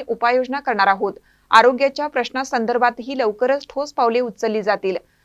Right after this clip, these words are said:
चौका-चौकात सीसीटीव्ही बसवून सुरक्षा वाढवण्यात येणार आहे. रात्री नागरिकांनी निर्धास्तपणे फिरावे यासाठी हायमास्ट दिवे उभारण्यात येतील.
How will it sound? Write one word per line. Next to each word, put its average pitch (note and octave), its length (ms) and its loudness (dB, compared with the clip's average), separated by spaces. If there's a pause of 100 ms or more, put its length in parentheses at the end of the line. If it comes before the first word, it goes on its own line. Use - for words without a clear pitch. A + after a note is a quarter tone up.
(140)
चौका-चौकात D#4+ 680 0
सीसीटीव्ही C4+ 520 -6
बसवून A#3 420 -4
सुरक्षा B3+ 440 -4
वाढवण्यात A3+ 460 -2
येणार G3+ 200 0
आहे. F#3+ 280 -4 (380)
रात्री C4 360 4
नागरिकांनी C#4+ 520 -4
निर्धास्तपणे C#4 760 -6
फिरावे G#3+ 420 0 (320)
यासाठी C#4 640 0
हायमास्ट C4 600 0
दिवे B3 380 -2
उभारण्यात A#3+ 460 -2
येतील. G3+ 260 -2